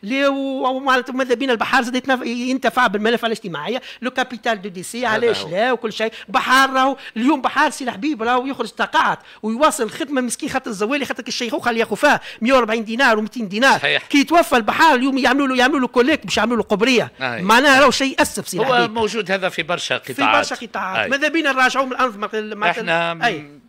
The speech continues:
Speaker 2: نحيي كل البحارة لأنهم قاعدين يتعبوا، وبالحق يعني يخرجوا في الطقس ساعات متقلب.
Speaker 1: صحيح.
Speaker 2: ي-، يواجهوا الأهوال.
Speaker 1: صحيح.
Speaker 2: البحر جميل،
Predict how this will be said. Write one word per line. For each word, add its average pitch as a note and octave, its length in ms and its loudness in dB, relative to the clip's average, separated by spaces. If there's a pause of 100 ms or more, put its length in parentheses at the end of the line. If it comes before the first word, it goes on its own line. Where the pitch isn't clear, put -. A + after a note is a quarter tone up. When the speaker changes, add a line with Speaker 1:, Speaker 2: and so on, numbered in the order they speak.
(120)
Speaker 2:
نحيي F#3 520 -4
كل G3+ 180 0
البحارة D#3+ 720 -2
لأنهم B2+ 340 -6 (100)
قاعدين C#3 300 -4
يتعبوا، C#3 480 -8 (260)
وبالحق B2 1300 -6
يعني A2+ 360 -4
يخرجوا A#2+ 380 -12
في G2+ 60 -14
الطقس - 440 -8
ساعات A#2+ 400 -6
متقلب. C#3+ 680 -4 (340)
Speaker 1:
صحيح. F#3 140 -18 (280)
Speaker 2:
ي-، A2+ 1080 -12
يواجهوا C3 420 -2
الأهوال. C3 500 -2
Speaker 1:
صحيح. - 200 -20 (200)
Speaker 2:
البحر A2+ 580 -4
جميل، B2+ 480 -12